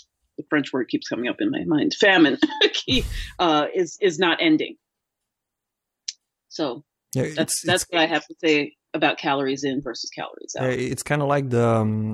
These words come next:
Speaker 2: uh, the cholesterol production.
Speaker 1: Right.
Speaker 2: Yeah.
Speaker 1: Right, exactly.
Speaker 2: When you sap it,
Speaker 1: Exact-
Speaker 2: then it, and then it naturally rises and begins to produce in its host.
Speaker 1: Right, exactly.
Speaker 2: Yeah.
Speaker 1: And, and th-, that, again, um,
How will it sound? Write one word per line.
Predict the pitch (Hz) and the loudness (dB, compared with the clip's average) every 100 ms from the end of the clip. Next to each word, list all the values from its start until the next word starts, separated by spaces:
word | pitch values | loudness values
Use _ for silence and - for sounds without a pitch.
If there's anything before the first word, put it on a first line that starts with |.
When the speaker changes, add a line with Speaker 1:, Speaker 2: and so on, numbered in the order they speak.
| - | -6
Speaker 2:
uh, | 113 113 | -6 -4
the | 110 | -4
cholesterol | - 127 147 - 110 | 0 2 2 -2 -4
production. | - 113 120 - 104 - - _ _ _ _ _ _ _ _ _ - | -2 -2 -2 -4 -8 -10 -12 _ _ _ _ _ _ _ _ _ -2
Speaker 1:
Right. | - - - - - - - | 0 0 -2 -4 -4 -12 -10
Speaker 2:
Yeah. | 104 104 - 170 | -10 -10 -6 2
Speaker 1:
Right, | 190 135 | 2 2
exactly. | 160 - 156 151 123 - | 0 0 0 0 -6 -6
Speaker 2:
When | 120 120 | -2 2
you | |
sap | 131 143 143 165 | 2 4 4 6
it, | |
Speaker 1:
Exact- | 165 160 | 4 4
Speaker 2:
then | 135 139 | 4 2
it, | - | 0
and | - 131 123 | -4 -2 0
then | 131 | 2
it | 131 - 123 | 0 -2 0
naturally | 131 135 143 135 127 | 2 2 -2 -2 0
rises | 120 127 127 113 104 | 2 2 2 0 -4
and | 120 117 113 110 110 - 123 120 | -2 0 2 0 -2 -4 -4 -2
begins | 117 131 120 - | 2 2 2 0
to | 117 110 107 | -2 -2 -2
produce | 120 117 131 104 - - - - - - - | -2 2 2 6 4 4 -4 -8 -16 -20 -10
in | 117 | -6
its | 110 - - - - - - | -4 -6 -10 -12 -14 -18 -4
host. | 123 107 - - - - - - - - - - | 0 0 0 -4 -4 0 4 6 4 0 -2 -4
Speaker 1:
Right, | 202 147 - | 0 0 -2
exactly. | 190 175 180 170 160 | -4 2 2 4 2
Speaker 2:
Yeah. | 165 | 4
Speaker 1:
And, | 175 | 2
and | 196 185 | 0 0
th-, | 185 - | 0 0
that, | 220 190 208 | 2 4 4
again, | 190 214 196 185 170 - | 4 4 4 4 0 -2
um, | 190 180 170 165 160 | 2 4 4 4 2